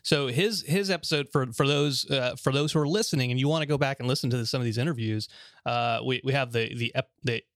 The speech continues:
episode numbers as well. So his, his interview was episode number thirty-three, uh, of, of our podcast. Before that was, we covered Rest in Rick Lac-, Rick Laxation, and then immediately after that, we covered the Rick Lantis mix-up.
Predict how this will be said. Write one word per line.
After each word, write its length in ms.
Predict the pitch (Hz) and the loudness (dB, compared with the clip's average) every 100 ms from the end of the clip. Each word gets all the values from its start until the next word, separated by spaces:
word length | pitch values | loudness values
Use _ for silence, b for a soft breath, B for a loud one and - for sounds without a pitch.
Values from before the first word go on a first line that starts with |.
| - | -4
episode 400 | 139 127 123 107 | -4 -4 -4 -4
numbers 340 | 110 110 104 | -4 -4 -4
as 60 | 101 | -2
well. 200 | 110 107 | -2 -4
So 180 | 135 127 | -4 -2
his, 260 | 160 151 - | -2 -4 -2
his 260 | 147 151 - | -2 -2 -2
interview 320 | 160 160 139 | -2 0 0
was 160 | 127 | 0
episode 400 | 131 135 139 131 | -2 -4 -4 -4
number 180 | 120 113 | -4 -6
thirty-three, 840 | 104 127 123 107 123 127 117 104 110 B B B B - | -4 -2 -2 -4 -4 -4 -6 -10 -16 B B B B -4
uh, 180 | 120 110 | -2 0
of, 320 | 127 117 107 | -2 -2 -4
of 140 | 135 123 | -2 -2
our 120 | 107 | -4
podcast. 720 | - 147 147 - 107 117 - B B B - | -2 -2 -2 -4 -6 -8 -12 B B B -4
Before 360 | 139 185 196 | -2 0 0
that 180 | 165 175 | 0 -2
was, 240 | 147 127 113 _ _ - | -2 -4 -6 _ _ -6
we 140 | 135 | -4
covered 400 | - 143 143 131 | -2 -2 -2 -2
Rest 300 | 120 127 135 | 0 -2 0
in 100 | 135 | 0
Rick 180 | 123 127 | 0 0
Lac-, 200 | 127 113 _ _ _ - | -4 -4 _ _ _ -2
Rick 280 | 127 151 | 0 0
Laxation, 800 | 131 123 - - 123 - 196 214 - b b b b | -2 -4 -4 -4 -4 -2 -4 -4 -10 b b b b
and 160 | 143 139 | -2 0
then 220 | 131 127 123 | 0 -2 0
immediately 420 | 135 147 135 135 | 0 0 0 -2
after 220 | 120 127 | -2 0
that, 300 | 123 147 127 | 0 0 -2
we 80 | 127 | -2
covered 380 | - 123 123 113 | -2 -2 -2 -2
the 80 | 120 | -2
Rick 180 | 123 | -2
Lantis 420 | - 123 120 107 - | -2 -4 -4 -6 -4
mix-up. 520 | 131 139 - 120 | -4 -4 -8 -10